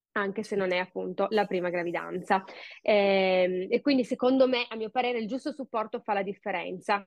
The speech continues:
perché ogni, ogni famiglia merita, eh, tanta serenità e tanto sostegno nel loro percorso di genitorialità, perché questo veramente cambia completamente la visione che poi uno ha del,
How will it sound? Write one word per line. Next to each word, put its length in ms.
perché 380
ogni, 500
ogni 240
famiglia 540
merita, 560
eh, 280
tanta 320
serenità 520
e 160
tanto 260
sostegno 500
nel 100
loro 140
percorso 460
di 200
genitorialità, 640
perché 280
questo 300
veramente 600
cambia 500
completamente 1200
la 220
visione 560
che 120
poi 220
uno 260
ha 200
del, 200